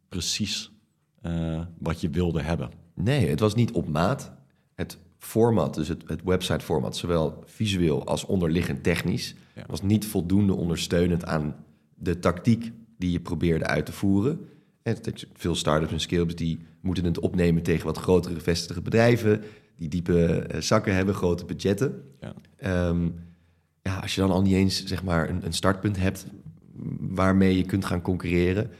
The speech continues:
Speaker 2: ja, hoe groot is de kans dan dat jij met de content die je gaat produceren überhaupt kans van slagen hebt?
Speaker 1: Ja. Dat is hoe het vroeger ging.
Speaker 2: Dat is hoe het vroeger ging.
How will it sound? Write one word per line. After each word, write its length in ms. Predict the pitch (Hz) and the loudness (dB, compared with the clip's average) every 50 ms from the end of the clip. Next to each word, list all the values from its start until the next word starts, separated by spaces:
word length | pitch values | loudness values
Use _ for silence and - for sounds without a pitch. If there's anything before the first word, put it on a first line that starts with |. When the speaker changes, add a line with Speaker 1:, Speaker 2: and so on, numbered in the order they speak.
| - - _ _ _ | -20 -20 _ _ _
Speaker 2:
ja, 160 | - 90 85 80 | -8 -6 -4 -2
hoe 160 | 85 95 92 - | 0 -2 0 2
groot 260 | - 92 92 90 87 | 4 4 4 4 2
is 100 | 82 - | -2 -4
de 100 | - - | -4 -2
kans 240 | - 85 85 82 - | 0 0 0 0 0
dan 120 | 85 82 | -2 -2
dat 140 | 78 78 - | -2 0 0
jij 200 | 82 76 80 82 | 0 0 2 2
met 140 | 82 78 - | 0 0 -2
de 100 | - - | -4 -6
content 340 | - 92 92 87 82 80 | -4 -2 -2 0 -2 -2
die 120 | 78 85 85 | 0 -2 -2
je 60 | 82 | -2
gaat 220 | 85 82 73 - | -2 -2 -4 -4
produceren 640 | - - 76 73 71 - - 80 78 78 71 71 76 | -2 -2 -2 -2 -2 -4 -4 -4 -2 -2 -4 -4 -6
überhaupt 380 | 78 76 76 76 80 78 - - | -6 -8 -6 -6 -6 -6 -8 -8
kans 220 | - 78 69 - | -8 -8 -8 -8
van 100 | - - | -8 -10
slagen 260 | - - - - - - | -10 -8 -8 -8 -10 -12
hebt? 160 | - 92 92 | -14 -14 -14
Speaker 1:
Ja. 80 | 92 - - _ - - - - - _ _ _ | -14 -16 -18 _ -20 -20 -20 -20 -20 _ _ _
Dat 180 | - 104 113 | 0 2 2
is 80 | 127 113 | 2 2
hoe 100 | 117 113 | 2 2
het 100 | 104 - | 2 2
vroeger 300 | - 82 80 - - 57 | -2 -6 -6 -6 -8 -10
ging. 160 | - - - - - - _ _ | -10 -12 -12 -14 -16 -20 _ _
Speaker 2:
Dat 220 | - 101 110 139 | 2 4 4 4
is 100 | 139 107 | 4 2
hoe 80 | 117 110 | 2 2
het 100 | 101 - | 2 0
vroeger 260 | - - - - 107 | -2 -4 -4 -4 -4
ging. 160 | - - - | -6 -8 -10